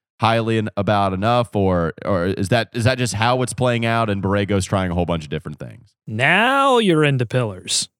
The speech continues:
Speaker 2: All of a sudden, you're a pillars
Speaker 1: <laughs>
Speaker 2: guy. You love pillars. Uh, there's only one pillar in my mind, and that's my sweet baby Yoda,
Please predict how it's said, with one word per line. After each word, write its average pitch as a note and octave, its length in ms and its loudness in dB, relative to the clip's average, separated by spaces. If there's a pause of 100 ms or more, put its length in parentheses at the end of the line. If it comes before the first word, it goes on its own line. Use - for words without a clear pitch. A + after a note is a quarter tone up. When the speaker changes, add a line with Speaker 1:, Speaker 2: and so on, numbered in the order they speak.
(380)
Speaker 2:
All C3+ 240 2
of G#3+ 60 0
a A3 80 2
sudden, A3+ 320 2
you're A#3 140 4
a - 40 0
pillars B3+ 460 2
Speaker 1:
<laughs> B2+ 140 -4
Speaker 2:
guy. F#2+ 240 -12 (500)
You G#2+ 240 -2
love G#3+ 800 2
pillars. G#2 680 -4 (760)
Uh, E3 380 4
there's A#3 200 2
only C#4+ 160 4
one D3+ 220 4
pillar C3 400 2
in C3 160 -4
my B2+ 160 2
mind, A2 360 -4 (140)
and A#2 160 -4
that's C3 220 -2
my C3 100 0
sweet A#2+ 280 0
baby A2 240 -2
Yoda, G#2 280 -2